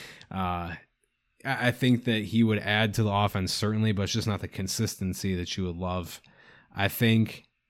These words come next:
the biggest reach, and I'll leave my best for last, the one player I feel like would be, like, attainable and I could possibly see the Bears trying to get,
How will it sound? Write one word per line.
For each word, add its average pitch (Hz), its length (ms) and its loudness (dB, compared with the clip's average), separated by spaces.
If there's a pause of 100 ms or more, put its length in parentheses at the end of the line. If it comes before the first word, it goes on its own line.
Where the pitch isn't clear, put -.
(760)
the 101 180 4
biggest 110 560 4
reach, 92 640 -4 (440)
and 104 120 -2
I'll 98 140 0
leave 104 220 2
my 92 160 0
best 85 320 -6
for 98 120 -6
last, 85 320 -6
the 113 60 -2
one 107 160 2
player 104 180 0
I 92 80 -2
feel 101 160 -4
like 92 120 -4
would 90 120 -6
be, 92 140 -2
like, 85 180 -8
attainable 101 720 -2
and 92 100 0
I 85 60 -4
could 85 240 -10
possibly 98 380 -4
see 95 160 -8
the 90 80 -6
Bears 87 320 -6
trying 87 220 -8
to 85 80 -8
get, 90 380 -6